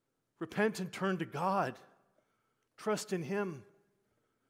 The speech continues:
Have you been trusting today in your own self-righteousness? Imagining that other people are just not as holy as you are and they should just be a little bit more like you so that they can be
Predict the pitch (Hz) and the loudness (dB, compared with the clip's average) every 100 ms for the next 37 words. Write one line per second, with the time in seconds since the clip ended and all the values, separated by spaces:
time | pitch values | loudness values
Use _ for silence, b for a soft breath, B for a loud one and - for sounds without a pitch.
0 | _ _ _ _ _ _ _ _ _ _ | _ _ _ _ _ _ _ _ _ _
1 | _ _ _ _ _ _ b 214 214 247 | _ _ _ _ _ _ b 4 6 4
2 | 247 220 - 233 - 240 220 - 165 160 | 2 0 2 2 2 0 -2 -2 0 0
3 | 139 139 B B 180 185 196 208 208 220 | 0 -4 B B -2 2 4 4 2 2
4 | - - 202 196 - 185 190 190 190 - | -2 2 2 2 0 0 0 0 -6 -6
5 | - 117 104 - - - _ _ _ _ | -8 -10 -10 -12 -14 -20 _ _ _ _
6 | _ _ _ _ _ _ _ _ 190 208 | _ _ _ _ _ _ _ _ 4 6
7 | 233 247 240 254 226 202 - B - 202 | 8 8 6 4 6 4 4 B 4 6
8 | 226 220 214 220 - 190 175 170 B 175 | 6 4 2 0 4 6 6 2 B 0
9 | 170 208 - 175 190 214 - 185 190 - | 2 2 2 4 6 4 4 4 4 2
10 | 190 190 202 185 175 131 190 190 190 196 | 4 6 6 6 4 4 4 6 8 6
11 | 160 165 180 - 156 180 190 175 156 262 | 4 2 0 -2 -6 -8 -2 -2 0 -2
12 | - 285 233 233 214 208 254 165 190 143 | -4 -6 -4 -2 -2 -4 -6 -4 -6 -4
13 | 170 175 170 180 | -4 -4 -6 -8